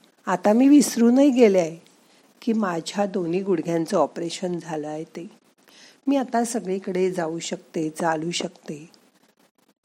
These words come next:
त्याच्यानंतर मी बऱ्याच ट्रिप केल्या, फॉरेन ट्रिप्स केल्या. मला काहीही परत त्रास झाला नाही. असं म्हणतात, तुम्ही जर दोन आठवडे पाय हलवलेच नाहीत, तर तुमच्या पायाची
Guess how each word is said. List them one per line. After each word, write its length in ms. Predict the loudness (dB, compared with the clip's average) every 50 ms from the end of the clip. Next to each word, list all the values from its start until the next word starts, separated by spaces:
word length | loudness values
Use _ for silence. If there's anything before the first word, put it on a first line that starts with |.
| _ _ _ _ _ 0
त्याच्यानंतर 760 | 0 0 2 0 2 2 2 0 0 -2 0 0 0 0 0
मी 260 | 0 -2 -2 -2 -4
बऱ्याच 640 | -4 -4 -4 -2 -2 -2 -2 -2 -4 -6 -8 -12 -10 -4 0
ट्रिप 200 | 2 2 2 0 -4 -12 -6
केल्या, 400 | -4 -4 -2 -2 -4 -6 -8 -10 -14 -16 _ _ _ _ _ -4
फॉरेन 360 | -2 -2 0 0 0 -2 -2
ट्रिप्स 400 | -2 -4 -4 -6 -6 -8 -16 -12
केल्या. 400 | -8 -8 -6 -6 -6 -8 -10 -12 -14 -18 _ _ _ _ _ _ _ _ _ _ -6 -2
मला 180 | 0 0 0
काहीही 520 | 0 2 2 2 2 2 2 2 2 2 0
परत 320 | -2 -4 -6 -4 -4 -6 -6 -10 -6
त्रास 400 | -4 -4 -2 -4 -4 -8 -4 -4
झाला 300 | -4 -4 -4 -6 -6 -8
नाही. 240 | -10 -10 -12 -14 -18 _ _ _ _ _ _ _ _ _ _ _ _ _ -20 _ _ 0 2
असं 220 | 2 4 4 2
म्हणतात, 440 | 2 2 0 2 2 2 2 2 0 -4 -14 -20 _ _ _ _ _ -2 -2
तुम्ही 260 | 0 2 4 4 2
जर 180 | 4 2 2 0
दोन 460 | 0 -2 -2 0 0 2 2 2 2
आठवडे 500 | 0 0 0 0 2 2 4 4 4 2
पाय 340 | 2 2 2 2 2 2 -2
हलवलेच 640 | -2 -2 0 2 2 2 4 4 4 4 2 -2 -2
नाहीत, 240 | 0 0 0 -2 -4 -12 -20 _ _ _ _ _ _ _ _ _ -20 -20 -20 _ 2 4
तर 100 | 4 4
तुमच्या 380 | 4 2 0 0 0 0 0
पायाची 520 | 0 0 -2 -2 0 -2 -2 -4 -4 -6